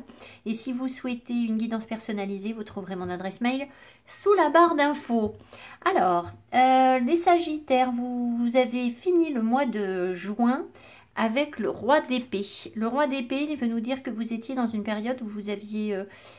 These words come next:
euh, trouvé la bonne stratégie dans votre vie, vous aviez le contrôle des choses, de votre mental. Euh, peut-être que vous avez pris des décisions importantes aussi avec sagesse,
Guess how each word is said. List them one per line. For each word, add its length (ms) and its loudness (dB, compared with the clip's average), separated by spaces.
euh, 300 -2
trouvé 380 -2
la 100 4
bonne 180 2
stratégie 580 0
dans 140 0
votre 320 -2
vie, 320 0
vous 240 -4
aviez 300 -2
le 100 0
contrôle 640 -2
des 140 2
choses, 440 -2
de 80 -4
votre 280 -2
mental. 600 2
Euh, 420 2
peut-être 320 -6
que 80 -2
vous 180 0
avez 160 -2
pris 200 -8
des 160 -2
décisions 640 0
importantes 640 -2
aussi 360 -6
avec 200 -2
sagesse, 600 0